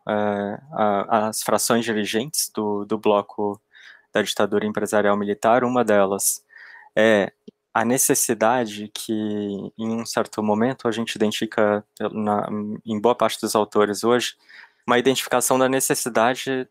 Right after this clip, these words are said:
dos grupos militares de se aproximarem de um projeto educativo, né, mais do que simplesmente assumir um controle coercitivo, né? Existiu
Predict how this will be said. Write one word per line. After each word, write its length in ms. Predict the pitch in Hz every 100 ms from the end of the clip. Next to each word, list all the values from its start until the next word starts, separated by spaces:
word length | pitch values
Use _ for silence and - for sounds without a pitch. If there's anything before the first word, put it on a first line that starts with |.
| _
dos 560 | _ 117 120 117 117 -
grupos 380 | - 113 110 -
militares 520 | 107 107 110 107 110
de 80 | 110
se 160 | -
aproximarem 840 | 120 - 131 - - 113 110 104 107
de 100 | -
um 120 | 117
projeto 680 | - 120 107 113 131 - 120
educativo, 720 | 107 - 104 - 110 110 - - _ 107
né, 200 | 107 110 _ _ -
mais 380 | 107 117 127 -
do 80 | 113
que 140 | 117
simplesmente 920 | - 120 113 110 107 113 110 - -
assumir 600 | 104 101 - - 107 113 117
um 120 | 110
controle 480 | - 107 - 110 107
coercitivo, 880 | - 110 107 - - - 127 110 107
né? 140 | 113
Existiu 720 | 110 107 - - 117 117 117